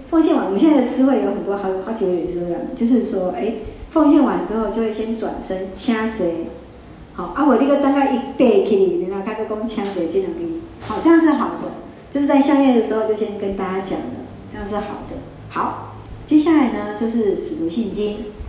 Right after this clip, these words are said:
好，啊，注意看哦，请咱做伙用使徒信经来告别咱的信用。使徒信经，我们有上过慕道班就知道了，使徒信经就是，呃，目前为止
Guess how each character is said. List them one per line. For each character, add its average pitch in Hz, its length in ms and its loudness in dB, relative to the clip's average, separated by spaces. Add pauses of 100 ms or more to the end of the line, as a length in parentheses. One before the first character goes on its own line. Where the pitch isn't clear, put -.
好， - 280 -6 (260)
啊， 269 100 4
注 381 120 6
意 381 120 8
看 240 160 6
哦， 214 440 0 (140)
请 - 240 4
咱 285 480 2
做 269 180 6
伙 262 60 4
用 208 640 0
使 - 300 -10 (320)
徒 170 260 -2
信 196 440 -4
经 196 340 -2
来 170 340 -4
告 208 160 -4
别 170 180 -4 (280)
咱 180 200 -4 (140)
的 160 220 -6
信 185 380 -8
用。 180 160 0 (640)
使 - 180 2
徒 294 100 6
信 339 260 6
经， 339 320 6
我 196 100 -2
们 403 100 -4
有 190 80 -2
上 240 200 -4
过 240 80 0
慕 233 200 -2
道 214 160 -6
班 196 200 -6
就 196 120 -6
知 190 240 -6
道 - 140 -4
了， 139 340 -6
使 - 220 -8
徒 185 180 -4
信 240 260 2
经 233 380 0
就 202 320 0
是， 190 460 -4 (320)
呃， 170 420 -6
目 302 220 8
前 - 360 -4
为 180 160 -4
止 - 160 -6